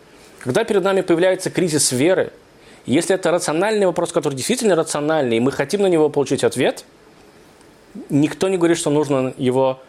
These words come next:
э, откидывать. Оставьте этот вопрос, ищите ответ на него, но идите дальше, работайте с чем-то другим. Сомнения могут пройти.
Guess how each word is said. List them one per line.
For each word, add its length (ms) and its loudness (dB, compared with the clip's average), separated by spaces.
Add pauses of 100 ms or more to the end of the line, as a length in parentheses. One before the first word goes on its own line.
(140)
э, 60 -4
откидывать. 800 0 (640)
Оставьте 420 -2
этот 200 -2
вопрос, 480 -6 (180)
ищите 480 0
ответ 260 0
на 60 -2
него, 320 0 (220)
но 180 2
идите 320 0
дальше, 420 -2 (320)
работайте 480 -2
с 60 -2
чем-то 320 -2
другим. 480 -2 (840)
Сомнения 720 0
могут 340 -2
пройти. 460 -2